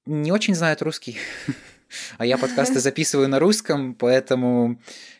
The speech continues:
Speaker 1: как бы шанс того, что они, ну, может быть, найдут, может быть, поймут, что это мой голос, но не поймут, о чём я там говорю.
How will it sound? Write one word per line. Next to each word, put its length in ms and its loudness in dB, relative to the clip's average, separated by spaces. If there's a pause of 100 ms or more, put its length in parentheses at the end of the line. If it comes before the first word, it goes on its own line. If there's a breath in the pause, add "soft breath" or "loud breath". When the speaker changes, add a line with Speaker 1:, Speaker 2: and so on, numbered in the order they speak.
Speaker 1:
как 200 -6
бы 100 -4
шанс 260 -4
того, 200 0
что 200 -2
они, 420 0
ну, 180 -4
может 320 -4
быть, 200 -4
найдут, 460 -2 (360)
может 280 -2
быть, 180 -2
поймут, 300 -2
что 140 -4
это 160 -4
мой 160 -2
голос, 340 2
но 240 -2
не 180 -2
поймут, 340 -4
о 40 -2
чём 180 -6
я 140 -2
там 180 -2
говорю. 460 -2